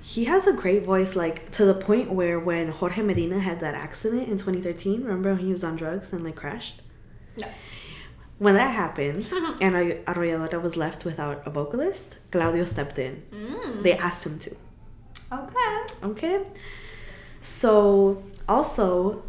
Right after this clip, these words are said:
Speaker 1: a fun moment of this year was that you have Jorge Medina, Claudio Alcaraz, El Mimoso. Who am I missing? One more person. All of these ex-head vocalists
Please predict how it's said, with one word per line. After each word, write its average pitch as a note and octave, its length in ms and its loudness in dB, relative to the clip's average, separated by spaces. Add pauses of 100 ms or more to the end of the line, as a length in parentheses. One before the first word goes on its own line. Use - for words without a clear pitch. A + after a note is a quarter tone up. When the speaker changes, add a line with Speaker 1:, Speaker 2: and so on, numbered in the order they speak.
Speaker 1:
a F#3+ 120 0
fun F#3+ 300 4
moment F3 460 2
of E3 180 -2
this - 260 2
year E3 320 0
was D#3+ 220 -2
that D#3+ 140 -2
you F#3 140 2
have E3 460 -2
Jorge - 380 -4
Medina, F#3 640 0
Claudio E3 320 0
Alcaraz, G3+ 580 -2
El F#3 120 -2
Mimoso. F#3 720 0 (640)
Who G3+ 80 2
am G3 100 6
I F#3 60 4
missing? E3+ 440 -2 (340)
One F3 160 -2
more D#3 100 -4
person. - 360 -12 (380)
All F#3 180 4
of F#3+ 120 6
these F#3+ 260 0
ex-head - 760 -6
vocalists A#3+ 680 -6